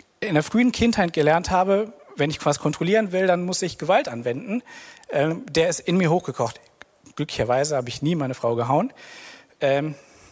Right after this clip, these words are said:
zumindest nicht so. Äh,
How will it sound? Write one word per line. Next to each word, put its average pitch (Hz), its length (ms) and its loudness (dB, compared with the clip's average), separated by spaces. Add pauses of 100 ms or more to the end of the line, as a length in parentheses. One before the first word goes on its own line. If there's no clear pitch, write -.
(1040)
zumindest 131 540 -4
nicht 135 260 -4
so. 131 320 -2 (560)
Äh, 139 320 2